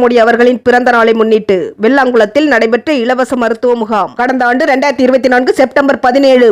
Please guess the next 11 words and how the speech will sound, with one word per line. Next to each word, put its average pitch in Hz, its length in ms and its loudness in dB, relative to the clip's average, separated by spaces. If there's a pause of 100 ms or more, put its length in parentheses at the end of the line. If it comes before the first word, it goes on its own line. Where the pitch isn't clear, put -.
மோடிஜியின் 269 500 2
பிறந்த 269 260 2
நாளில் 262 260 2
துவங்கப்பட்ட 262 600 0
மருத்துவ 247 420 2
முகாம்கள். 202 480 0 (440)
இவ்வாண்டு 262 440 -2
இரண்டாயிரத்தி 269 480 0
இருபத்தி 269 380 0
ஐந்து 269 220 2
வரை 269 140 4